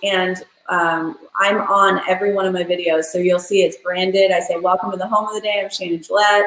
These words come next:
with the Gillette Group of All Real Estate." And then I do a script of the video. And I will literally, I live here in Queen Creek. I will literally be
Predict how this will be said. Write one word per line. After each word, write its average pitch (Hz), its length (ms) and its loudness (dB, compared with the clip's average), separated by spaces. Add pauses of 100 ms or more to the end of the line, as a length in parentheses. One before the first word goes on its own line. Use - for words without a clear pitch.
with 156 220 -12
the - 60 -20
Gillette 190 240 2
Group 190 120 -2
of 180 80 2
All 170 240 0
Real 202 140 4
Estate." 202 360 2 (280)
And 190 140 2
then 190 100 6
I 180 180 2
do 185 160 4
a 180 60 4
script 220 460 0
of 180 180 0
the 190 80 -4
video. 240 540 4 (540)
And 220 140 2 (100)
I 233 200 4
will 262 160 6
literally, 220 320 6
I 196 100 4
live 220 260 2
here 214 300 2
in 190 220 0
Queen 214 340 -6
Creek. 190 320 -2
I 208 100 2
will 233 220 6
literally 226 380 2
be 202 180 0